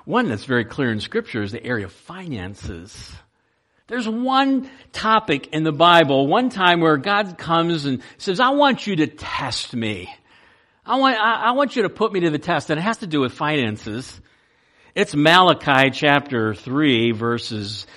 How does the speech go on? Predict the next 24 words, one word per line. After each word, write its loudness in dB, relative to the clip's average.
uh, -4
ten -4
through -6
twelve. 0
So -10
let -4
me -4
try -2
to, -4
let -8
me -2
read 2
it 0
rather 2
than -4
trying -4
to, -8
um, -16
trying -6
to -10
quote 0
it. -4
Malachi -4
three, -4